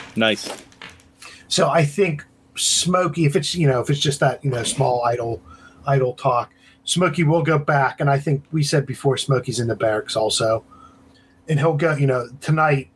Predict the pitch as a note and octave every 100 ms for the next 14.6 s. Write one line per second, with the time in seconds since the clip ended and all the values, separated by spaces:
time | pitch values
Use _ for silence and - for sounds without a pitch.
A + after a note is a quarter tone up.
0 | _ - D3 C#3+ C3+ C3 B2 A#2+ B2+ B2+
1 | - D#3 D3 C3+ - C#3 C3 - C3+ A#2
2 | A2 - - - - - - - E3 D3
3 | C#3+ D#3 D3 C3+ B2 - _ _ _ _
4 | _ - - F3 D3+ C#3+ - - C#3 B2+
5 | B2 A#2 A2+ A2+ - - C#3 A2+ G#2 -
6 | - - _ _ - _ _ _ _ _
7 | - E3 C3+ A#2 A2 C3+ C3+ B2+ A2+ -
8 | - B2+ - A#2+ - B2+ A#2+ - - -
9 | C#3 C3 B2 A#2+ - A2 - A#2 A2+ F#2+
10 | A2+ G#2+ G#2 G2+ - - - - - C#3+
11 | A2+ A2+ - A2+ G#2 - - - - -
12 | F#2 F#2+ C#3+ D#3+ - - _ _ _ _
13 | _ _ - C3 C3 A3+ - D#3 E3 E3
14 | E3 D#3+ - D#3 D#3+ D#3